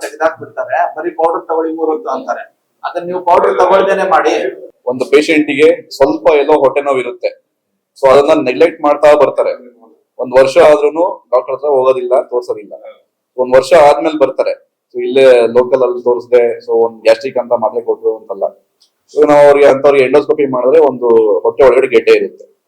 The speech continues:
Speaker 2: So ಅದಕ್ಕೆ ಏನಾದ್ರು ಒಂದ್ ಸಿಂಪ್ಟಮ್ಸ್ ಡೆವಲಪ್ ಆದ್ರೆ ನಾವು immediately so ವೈದ್ಯರನ್ನ ಮೀಟ್ ಮಾಡಿ, so ಕರೆಕ್ಟ್ ಆಗಿ ಎವ್ಯಾಲ್ಯೂಯೇಷನ್ ಮಾಡ್ಕೊಂಡು,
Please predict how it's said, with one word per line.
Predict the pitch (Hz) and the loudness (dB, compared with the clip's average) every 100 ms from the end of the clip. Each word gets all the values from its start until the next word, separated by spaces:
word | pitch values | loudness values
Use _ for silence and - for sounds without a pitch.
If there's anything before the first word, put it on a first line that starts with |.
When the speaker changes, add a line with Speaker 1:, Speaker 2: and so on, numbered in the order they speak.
| _ _ _ _ _ _ _ - | _ _ _ _ _ _ _ 2
Speaker 2:
So | 147 165 165 | 6 6 4
ಅದಕ್ಕೆ | - 165 131 123 175 - _ _ | 2 2 2 4 4 0 _ _
ಏನಾದ್ರು | 123 156 165 | 0 2 4
ಒಂದ್ | 165 156 | 2 0
ಸಿಂಪ್ಟಮ್ಸ್ | 151 151 170 160 | -4 0 0 2
ಡೆವಲಪ್ | 131 147 - | 2 2 2
ಆದ್ರೆ | 123 101 104 - - _ _ 139 | 2 2 0 -2 -8 _ _ -8
ನಾವು | 139 135 | 0 0
immediately | 127 147 151 151 147 151 165 - _ _ _ | 0 0 2 2 0 -4 -4 -8 _ _ _
so | 117 113 110 104 92 113 | 0 4 4 2 2 0
ವೈದ್ಯರನ್ನ | 123 131 123 123 | 2 2 0 0
ಮೀಟ್ | 127 120 123 120 | -2 -2 -10 -8
ಮಾಡಿ, | 113 110 110 104 _ _ _ 113 | -6 -6 -6 -16 _ _ _ 0
so | 113 104 101 | 2 2 2
ಕರೆಕ್ಟ್ | 120 127 127 | 0 2 0
ಆಗಿ | 123 156 120 | 0 -2 -2
ಎವ್ಯಾಲ್ಯೂಯೇಷನ್ | 107 123 131 123 127 | 0 2 2 0 -2
ಮಾಡ್ಕೊಂಡು, | 113 113 - 120 120 175 - | -2 -2 0 -4 0 0 -2